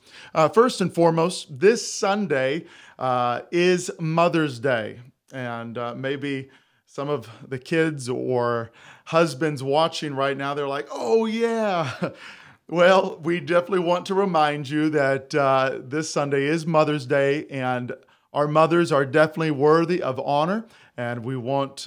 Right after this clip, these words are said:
uh, we want to let them know that. We do have some, uh, special gifts that have been, uh, prepared by my wife that we will be giving out, and we will give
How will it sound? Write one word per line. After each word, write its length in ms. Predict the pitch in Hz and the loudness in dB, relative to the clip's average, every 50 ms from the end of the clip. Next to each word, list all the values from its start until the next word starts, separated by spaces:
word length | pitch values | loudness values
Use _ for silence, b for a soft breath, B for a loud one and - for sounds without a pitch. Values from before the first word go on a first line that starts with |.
| - - | -12 -8
uh, 260 | 131 123 117 113 113 120 | -8 -6 -6 -6 -6 -6
we 80 | 135 | -6
want 220 | 139 143 147 139 - | -4 -4 -4 -4 -4
to 100 | 151 139 | -6 -2
let 300 | 139 156 165 165 165 - | 0 0 -2 -2 0 0
them 240 | 156 147 147 143 | 0 0 0 -2
know 220 | 139 139 143 151 143 | 0 2 2 2 2
that. 420 | 123 135 117 110 104 - _ - b b b b b b b b | 0 -2 -2 -2 -4 -8 _ -20 b b b b b b b b
We 160 | 131 147 156 | -2 -2 -2
do 240 | 147 170 196 214 220 | 0 2 2 2 2
have 540 | 196 185 185 165 160 160 160 160 147 170 - - | 4 4 4 6 6 6 6 4 2 -2 -10 -12
some, 540 | - - 170 156 147 147 143 143 139 131 b b b b b b - | -8 -4 -2 0 2 2 2 0 -2 -6 b b b b b b -6
uh, 400 | 131 127 127 127 123 123 127 127 - - | -4 -2 0 2 0 0 -2 -4 -8 -12
special 480 | - - - 185 180 180 - 180 151 | -14 -2 2 2 2 2 2 -4 -6
gifts 560 | 135 123 127 165 165 175 196 - - - - 160 147 | -6 -4 -2 2 2 2 0 -2 -6 -12 -14 -10 -6
that 220 | 131 139 135 139 | -4 -4 -4 -4
have 440 | 131 139 135 131 131 123 117 110 104 | -2 -2 -2 -2 -2 -4 -6 -10 -8
been, 380 | 143 139 135 131 131 131 127 b b b b b b | -6 -6 -4 -4 -6 -8 -10 b b b b b b
uh, 320 | - 127 123 120 120 117 - | -8 -6 -4 -4 -4 -6 -8
prepared 760 | - - 156 139 135 - - 165 160 160 165 170 165 135 120 | -10 -8 -8 -8 -8 -6 -2 0 0 2 2 0 -2 -4 -2
by 180 | 147 139 139 135 | -2 -2 0 -2
my 260 | 139 131 127 123 123 | -4 -4 -4 -4 -4
wife 600 | 123 113 123 131 139 143 175 226 220 - - _ B B B B B B _ | -4 -4 -2 -2 0 0 -2 -4 -4 -8 -14 _ B B B B B B _
that 200 | 113 123 120 120 | -12 -10 -10 -8
we 140 | 120 135 139 | -8 -6 -4
will 120 | 139 139 135 | -4 -4 -4
be 360 | 123 135 131 131 131 127 - - 131 | -4 -6 -6 -6 -6 -8 -10 -12 -6
giving 320 | 113 151 151 151 156 139 | -4 -4 -2 -2 -4 -4
out, 480 | - - 131 135 151 185 202 190 - - - | -2 0 0 2 2 0 -2 -6 -12 -18 -14
and 260 | - 131 123 120 117 117 | -12 -10 -10 -10 -10 -6
we 120 | 131 147 | -4 -2
will 160 | 151 143 139 | -2 -2 -2
give 340 | 123 139 147 139 135 226 | -2 0 0 0 -2 -4